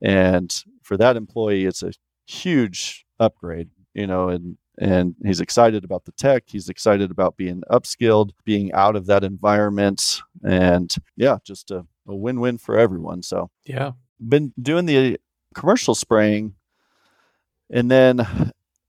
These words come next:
Speaker 1: we took these things to, um, the World Ag Expo in Tulare, California, back in two thousand eighteen. And that's where we just decided, you know what, let's show the world what we've been working on for all these years. And the growers there just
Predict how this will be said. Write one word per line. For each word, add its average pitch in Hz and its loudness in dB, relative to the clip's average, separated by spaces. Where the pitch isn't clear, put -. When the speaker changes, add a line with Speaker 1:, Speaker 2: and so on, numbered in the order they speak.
Speaker 1:
we 113 -4
took - 0
these 165 -2
things 151 0
to, 120 2
um, 95 2
the 113 -4
World 131 0
Ag 117 4
Expo 95 -2
in 92 -6
Tulare, 104 0
California, 101 -2
back 95 -2
in 95 -10
two - -14
thousand 95 0
eighteen. 98 -4
And 104 -6
that's 123 0
where 113 4
we 113 -4
just 120 -6
decided, 110 2
you 113 -8
know 127 -2
what, 120 2
let's 104 -4
show 131 2
the 110 0
world 101 2
what 95 0
we've 92 -6
been 92 -10
working 165 0
on 139 2
for 104 -10
all 107 4
these 101 -2
years. 107 4
And 104 2
the 101 -10
growers 113 2
there 95 4
just 92 -12